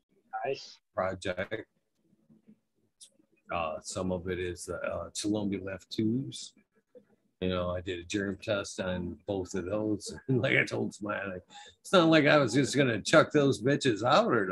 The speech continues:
Speaker 2: nothing. <laughs> Fuck. They cracked. They deserve a chance. Shit,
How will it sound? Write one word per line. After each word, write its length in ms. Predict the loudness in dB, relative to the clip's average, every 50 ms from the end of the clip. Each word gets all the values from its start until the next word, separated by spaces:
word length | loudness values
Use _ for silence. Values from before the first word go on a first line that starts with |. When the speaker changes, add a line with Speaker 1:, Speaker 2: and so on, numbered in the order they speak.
| -2
Speaker 2:
nothing. 560 | -4 -6 -6 -4 -4 0 0 2 0 0 -2 -2
<laughs> 20 |
Fuck. 240 | -2 0 0 0 0 -2 -6 -10 -6 -2 -2 0 2 2 0 0 0 _ 8 8 8 8 8 2 _ _ -6 -2 -2 -2 -2 -2 0 4
They 160 | 6 6 6
cracked. 640 | 6 4 2 4 6 6 8 6 6 4 2 -4 -4 2
They 160 | 4 4 6
deserve 580 | 6 4 2 2 2 4 4 6 6 6 4 2
a 100 | -2 -2
chance. 800 | 2 4 6 6 6 6 4 4 2 0 -2 -4 -8 -8 -6 -6 -4
Shit, 260 | -2 0 2 2 2